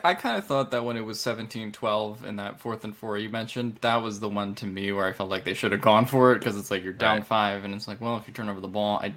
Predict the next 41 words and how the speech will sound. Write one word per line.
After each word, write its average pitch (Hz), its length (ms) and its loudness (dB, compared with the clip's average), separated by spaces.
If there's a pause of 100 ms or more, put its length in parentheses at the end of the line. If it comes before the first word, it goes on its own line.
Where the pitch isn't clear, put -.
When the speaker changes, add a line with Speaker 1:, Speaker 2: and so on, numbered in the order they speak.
(120)
Speaker 1:
I 101 40 -4
don't 113 240 0
know 117 100 4
if 113 80 -2
the - 80 -8
Texans 104 420 -6
got - 460 0
points 120 320 -6
after 123 280 -4
that 127 200 -2
drive. 120 480 -2
Uh, 95 280 -2
I 95 100 -4
don't, 98 340 -4 (320)
I 95 80 -2
think 127 200 -4
they 110 100 -2
might 98 120 -2
have 95 100 -4
actually 92 340 -6
not. 90 480 -4 (380)
Um, 85 380 2
but 101 180 4
it 101 80 -4
felt 107 160 8
like, 104 160 4
well, 107 100 4
if 101 80 0
you 104 80 -4
go 113 100 4
down 98 220 2
two - 120 -8
possessions 90 460 -2
here, 87 360 -4
like, 92 320 -6
that, 98 260 0
that 95 160 2
gets 104 160 0
<laughs> 120 120 -2
pretty 117 240 6
hairy. 101 440 4